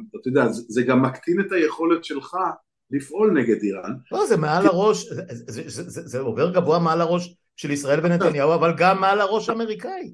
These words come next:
Speaker 1: נכון. עכשיו תראה, אני, אה, ביושר, אה, אה,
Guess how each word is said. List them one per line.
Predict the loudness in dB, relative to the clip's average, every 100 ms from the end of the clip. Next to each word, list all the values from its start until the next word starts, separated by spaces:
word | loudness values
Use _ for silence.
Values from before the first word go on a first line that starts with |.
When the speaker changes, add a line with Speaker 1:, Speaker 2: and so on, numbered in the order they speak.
| -20 _ _ _ -4
Speaker 1:
נכון. | -2 -2 -4 -6
עכשיו | -6 -2 4
תראה, | 4 4 2 -2
אני, | 2 4 4 2 -4 -8
אה, | -8 -8 -10
ביושר, | 0 4 4 2 0 -2 -2 -8 -12
אה, | -6 -4 -4
אה, | -6